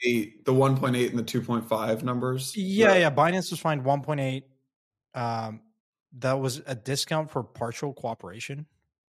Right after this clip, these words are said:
Speaker 2: Um,
Speaker 1: Yeah.
Speaker 2: and that is paid over fifteen months. And then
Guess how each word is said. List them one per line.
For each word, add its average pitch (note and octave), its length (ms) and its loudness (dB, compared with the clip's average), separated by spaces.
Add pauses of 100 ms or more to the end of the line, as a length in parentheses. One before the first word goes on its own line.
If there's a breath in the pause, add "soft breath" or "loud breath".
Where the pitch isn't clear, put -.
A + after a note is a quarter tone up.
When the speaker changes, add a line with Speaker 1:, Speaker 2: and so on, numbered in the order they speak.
(440)
Speaker 2:
Um, A2 220 -4
Speaker 1:
Yeah. C#3+ 60 4 (280)
Speaker 2:
and A#2 180 -6
that A#2+ 140 -2
is A#2+ 100 -4
paid B2+ 200 -4
over A2 140 -6
fifteen A#2 340 -8
months. D#3+ 420 -8 (480 soft breath)
And C3+ 140 -2
then C3+ 240 0